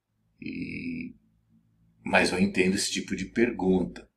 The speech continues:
Então, você não quer se dedicar, você quer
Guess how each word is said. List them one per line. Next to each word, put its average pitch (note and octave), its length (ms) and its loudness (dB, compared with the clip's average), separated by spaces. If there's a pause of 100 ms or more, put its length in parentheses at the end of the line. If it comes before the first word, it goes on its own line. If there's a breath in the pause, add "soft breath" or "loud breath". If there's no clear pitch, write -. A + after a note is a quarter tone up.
(120)
Então, C4+ 240 -2
você - 200 -2
não G2 160 2
quer - 140 -2
se - 140 -4
dedicar, - 520 0 (540)
você - 220 -8
quer F2 480 -4